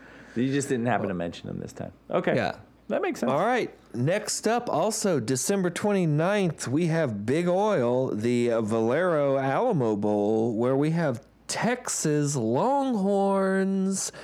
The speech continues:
Speaker 3: We got two horned animals here, guys. This is gonna be a tough
Speaker 1: Mm.
Speaker 3: matchup. We got the Texas Longhorns versus the Colorado Buffaloes.
Speaker 1: Yeah, that's right. This is a, this is a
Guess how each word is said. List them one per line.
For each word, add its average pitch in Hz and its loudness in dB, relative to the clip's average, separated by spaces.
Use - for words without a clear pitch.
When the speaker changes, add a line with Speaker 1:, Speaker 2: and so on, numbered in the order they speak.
Speaker 3:
We 127 -2
got 190 -2
two 247 2
horned 214 2
animals 135 0
here, 98 0
guys. 98 0
This 131 -2
is - -6
gonna 175 0
be 170 2
a 160 0
tough 165 -2
Speaker 1:
Mm. 147 0
Speaker 3:
matchup. - -2
We - 0
got 147 -2
the 131 -2
Texas 196 -2
Longhorns 113 0
versus 135 0
the 113 -2
Colorado 165 0
Buffaloes. - -6
Speaker 1:
Yeah, 127 2
that's 143 0
right. 156 2
This 151 -2
is 127 0
a, 98 2
this 120 -2
is 110 -2
a 90 0